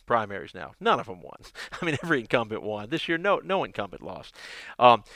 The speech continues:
we are actually putting together a people-powered playbook that we'll be putting out in a few months, which shows people from any ideological, uh, perception how to win a race.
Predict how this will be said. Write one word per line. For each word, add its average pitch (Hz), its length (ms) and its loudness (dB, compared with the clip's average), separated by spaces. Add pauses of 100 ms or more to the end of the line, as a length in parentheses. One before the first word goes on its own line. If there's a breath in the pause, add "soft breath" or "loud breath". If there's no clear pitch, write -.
(160 loud breath)
we 156 260 2
are 170 120 6
actually 135 400 2
putting 160 320 -2
together 107 420 0
a 101 80 -6
people-powered 107 1000 -4
playbook - 640 -4
that - 120 -10
we'll 101 100 -12
be 101 60 -14
putting - 260 -8
out 104 160 -8
in - 60 -18
a 107 60 -12
few 113 200 -12
months, 104 540 -8
which 117 180 -6
shows 151 540 0
people 110 340 -6
from 101 180 -20
any 147 300 -4
ideological, 107 840 -4 (160)
uh, 101 160 -2
perception 104 580 -6
how 110 260 -2
to 110 60 -4
win 104 220 -10
a 95 60 -10
race. - 480 -12